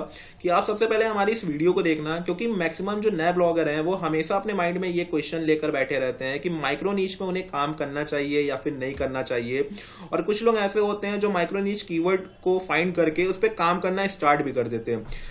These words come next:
लेकिन उनको reality नहीं मालूम होती है कि micro niche website पे काम करने के बाद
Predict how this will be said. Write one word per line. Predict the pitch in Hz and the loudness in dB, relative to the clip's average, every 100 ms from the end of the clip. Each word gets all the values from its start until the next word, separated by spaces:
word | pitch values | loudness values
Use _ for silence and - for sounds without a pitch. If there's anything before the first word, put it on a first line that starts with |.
| - 165 | -2 2
लेकिन | 220 233 | 4 4
उनको | 233 233 | 2 0
reality | 190 175 175 196 247 | 4 4 4 2 4
नहीं | 226 | 4
मालूम | 202 190 190 | 4 4 4
होती | 185 175 208 | 2 -2 -2
है | |
कि | 220 190 | -2 0
micro | 160 170 220 | 0 4 2
niche | 214 208 202 | 2 -2 0
website | 175 175 175 185 185 | 0 2 2 2 2
पे | 185 185 | 0 2
काम | 139 160 175 | 0 0 0
करने | 160 156 165 | 0 0 0
के | 170 | 2
बाद | 147 143 151 | 4 4 2